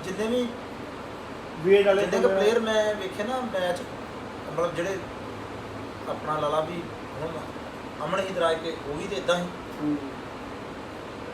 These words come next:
Speaker 1: ਉਹ ਵੀ ਕੂਲਾ ਸੀ।
Speaker 2: ਆਹੋ। ਹੱਡ ਕੱਚੇ ਸੀ।
Speaker 1: ਹੱਡ ਕੱਚੇ ਸੀ। ਉਹ ਫਿਰ ਜਦੋਂ ਹੁਣ ਗਾੜੀ ਜੱਫੀ ਬ-, ਭਾਰਾ ਵੱਜਣਾ ਹੈ, ਓਪਨ ਵਾਲਾ ਵੱਜਣਾ ਜਾਂ ਫਿਰ ਬਾਹਰੀ ਮਿਹਨਤ ਵਾਲਾ ਵੱਜਣਾ ਹੈ,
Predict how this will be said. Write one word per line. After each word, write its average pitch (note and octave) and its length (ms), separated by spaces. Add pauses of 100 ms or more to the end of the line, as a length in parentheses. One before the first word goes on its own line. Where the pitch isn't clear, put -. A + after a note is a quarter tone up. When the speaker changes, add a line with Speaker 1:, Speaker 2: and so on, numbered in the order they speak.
(440)
Speaker 1:
ਉਹ - 60
ਵੀ D#3 80
ਕੂਲਾ F3 340
ਸੀ। E3 60 (400)
Speaker 2:
ਆਹੋ। C#3+ 240 (580)
ਹੱਡ F3 180
ਕੱਚੇ F3 360
ਸੀ। E3+ 220
Speaker 1:
ਹੱਡ D3+ 120
ਕੱਚੇ F3+ 320
ਸੀ। F3 160 (600)
ਉਹ G#3+ 100
ਫਿਰ A#3+ 120
ਜਦੋਂ A#3 280
ਹੁਣ B3+ 180 (580)
ਗਾੜੀ G#3+ 360
ਜੱਫੀ A3 280 (120)
ਬ-, - 40
ਭਾਰਾ - 480
ਵੱਜਣਾ F#3+ 260
ਹੈ, G#3 120
ਓਪਨ F#3+ 220
ਵਾਲਾ F#3+ 140
ਵੱਜਣਾ F#3+ 360
ਜਾਂ G3 160
ਫਿਰ F#3+ 120
ਬਾਹਰੀ E3+ 260
ਮਿਹਨਤ F#3 400
ਵਾਲਾ G3+ 140
ਵੱਜਣਾ F3 300
ਹੈ, F#3+ 160